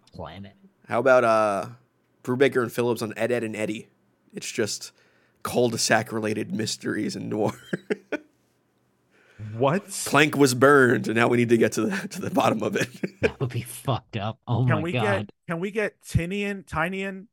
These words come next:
Speaker 3: Tynion, sorry, and Scotty Young on a Courage the Cowardly Dog
Speaker 2: That was
Speaker 3: comic?
Speaker 2: on my list, too. Yeah.
Speaker 1: Yo. I've got a, uh, uh, Tinian. How do you say his name?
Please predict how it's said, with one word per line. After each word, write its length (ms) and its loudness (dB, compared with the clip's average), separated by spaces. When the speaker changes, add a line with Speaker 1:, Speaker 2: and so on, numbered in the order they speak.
Speaker 3:
Tynion, 360 -4
sorry, 400 -8
and 520 -2
Scotty 440 -2
Young 500 -4
on 380 0
a 380 -6
Courage 380 -4
the 80 -6
Cowardly 460 -4
Dog 400 -6
Speaker 2:
That 140 0
was 120 0
Speaker 3:
comic? 180 -6
Speaker 2:
on 40 -8
my 40 -14
list, 200 -16
too. 120 -12
Yeah. 300 -8
Speaker 1:
Yo. 600 -10
I've 180 -6
got 260 0
a, 300 -4
uh, 260 -6
uh, 340 -6
Tinian. 340 2
How 160 -2
do 60 4
you 80 2
say 140 -2
his 120 0
name? 160 -2